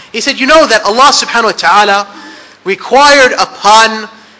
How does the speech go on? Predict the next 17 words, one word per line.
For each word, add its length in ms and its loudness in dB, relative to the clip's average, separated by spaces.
the 80 -10
Jews 560 -4
to 180 -12
wander 460 2
for 160 -12
forty 480 0
years 480 -2
in 80 -6
order 260 0
to 140 -8
make 160 -6
that 160 -2
generation 580 -2
of 160 -10
bondage 460 0
and 80 -12
slavery 560 -4